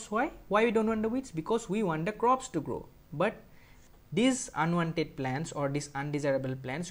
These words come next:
গ্ৰ' নেচাৰেলি। নাও উইল ষ্টাডি, আহ,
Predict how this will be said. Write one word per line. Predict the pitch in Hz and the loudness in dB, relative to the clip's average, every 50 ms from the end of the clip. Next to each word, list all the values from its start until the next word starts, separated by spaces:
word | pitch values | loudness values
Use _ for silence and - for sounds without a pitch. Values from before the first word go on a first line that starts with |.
| - | -8
গ্ৰ' | - 123 139 185 214 175 | -4 -4 -2 -2 -2 -4
নেচাৰেলি। | 127 123 - - - 98 - - - - - - - - - - | -6 -6 -6 -8 -8 -10 -10 -14 -18 -20 -20 -20 -20 -20 -18 -10
নাও | 135 135 135 139 139 139 139 131 - - - - - - - - | -6 -4 -2 -2 -2 -2 -2 -4 -8 -12 -18 -20 -20 -20 -8 -2
উইল | 143 170 220 220 - | 2 2 2 2 2
ষ্টাডি, | - 180 156 143 151 202 | 0 0 2 2 0 -4
আহ, | 254 - - - - - 123 120 120 120 120 | -4 -6 -14 -18 -12 -10 -8 -8 -6 -6 -6